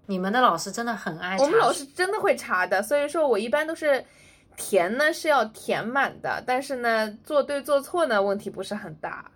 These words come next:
Speaker 1: 哦，主要可能是因为我们暑假作业一般都是班主任直接翻翻的，那个任-，任课老师真的不会每，就是暑假作业它是所有的学科都在上面的嘛，所以就是我们班主任自己翻翻的，
Speaker 2: 对。
Speaker 1: 而且我们班主任是个地理老师。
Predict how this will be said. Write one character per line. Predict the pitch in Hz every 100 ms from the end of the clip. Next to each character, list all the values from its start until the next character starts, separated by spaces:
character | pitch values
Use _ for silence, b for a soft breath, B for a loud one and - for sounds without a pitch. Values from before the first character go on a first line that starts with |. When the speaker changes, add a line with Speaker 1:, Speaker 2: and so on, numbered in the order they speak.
| _ -
Speaker 1:
哦， | 196 185
主 | 196
要 | 196 262
可 | 262 190
能 | 170
是 | - 247
因 | 247
为 | 226
我 | 220 180
们 | 165 180
暑 | 190 185
假 | 196 208
作 | 240 226
业 | 220
一 | 220
般 | 226 233
都 | 240
是 | 233 220
班 | 202 220 233
主 | 180
任 | 170 170
直 | 160 170
接 | 185
翻 | 196 220 208
翻 | 208 208
的， | 208 - _ _ b b b
那 | 262
个 | 262
任-， | 294 277 262
任 | 269 269
课 | 247
老 | 226
师 | 160 -
真 | 202 233
的 |
不 | 214 - 165
会 | 240 214 196 - b b b
每， | 220 202 175 - b b
就 | 254
是 | 262 233 B B -
暑 | 226
假 | 277 294
作 | 320
业 | 302 262
它 | 262
是 | 285 277
所 | 254 208 240
有 | 277
的 |
学 | - 190 170
科 | 226 214
都 | 226
在 | 220
上 | 202 220
面 | 185 156
的 | 135
嘛， | - - b b
所 | - 247
以 | 294 277
就 |
是 | 277 294
我 | 247
们 | 190 175
班 | 254 262
主 | 233
任 | 180 190
自 | 262
己 | 220 175
翻 | - 190
翻 | 190 196
的， | 196 190
Speaker 2:
对。 |
Speaker 1:
而 | 214
且 | 240
我 | 247
们 | 190 180
班 | 214
主 | 220
任 | 180
是 | 180
个 | 202
地 | 202 254
理 | 190 160
老 | 160 151
师。 | - -